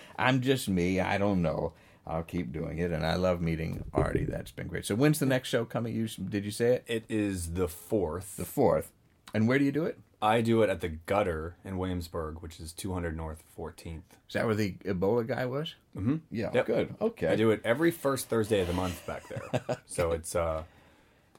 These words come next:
Speaker 2: it's, it's kind of, uh, you know, if it's the first Thursday, you can just go back
Speaker 1: Check
Speaker 2: there.
Speaker 1: that. And artieneed dot com or something is
Speaker 2: Yep.
Speaker 1: what it, yep.
Speaker 2: Yep.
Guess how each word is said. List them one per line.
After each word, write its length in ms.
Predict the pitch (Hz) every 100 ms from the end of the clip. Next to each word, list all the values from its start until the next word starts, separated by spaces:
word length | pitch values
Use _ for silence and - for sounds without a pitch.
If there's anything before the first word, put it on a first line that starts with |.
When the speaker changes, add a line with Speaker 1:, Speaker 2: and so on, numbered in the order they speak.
| _ _
Speaker 2:
it's, 560 | 92 82 - - - - _ _ _ _ _ _ -
it's 100 | -
kind 220 | 95 85
of, 180 | 78 85
uh, 280 | 80 78 80 _ _ _
you 80 | 92
know, 100 | 87
if 120 | 80
it's 120 | 82
the 80 | -
first 280 | 82 95 -
Thursday, 500 | 95 87 85 85 82 82 -
you 100 | 82
can 160 | 82
just 200 | 78 -
go 120 | 85
back 160 | 78 78
Speaker 1:
Check 120 | 92
Speaker 2:
there. 80 | -
Speaker 1:
that. 160 | 57 98
And 80 | 104
artieneed 540 | 92 101 101 92 90
dot 220 | 90 92
com 260 | 101 98 110
or 60 |
something 360 | 110 110 127 127
is 100 | 98
Speaker 2:
Yep. 100 | 98
Speaker 1:
what 100 | 107
it, 80 | - _
yep. 160 | 85 -
Speaker 2:
Yep. 180 | 104